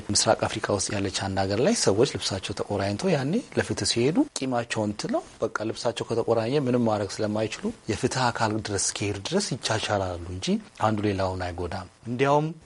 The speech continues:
በዳይ ከሞተ ተበዳይ ስለሚጠየቅ ተጠንቅቆ እየተንከባከበው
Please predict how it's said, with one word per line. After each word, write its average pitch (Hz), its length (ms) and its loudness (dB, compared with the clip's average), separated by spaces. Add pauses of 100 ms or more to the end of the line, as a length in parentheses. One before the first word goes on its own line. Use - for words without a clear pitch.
(100)
በዳይ 123 440 4
ከሞተ 123 400 2 (360)
ተበዳይ 120 400 2
ስለሚጠየቅ 131 640 0 (120)
ተጠንቅቆ 123 420 -6
እየተንከባከበው 120 840 2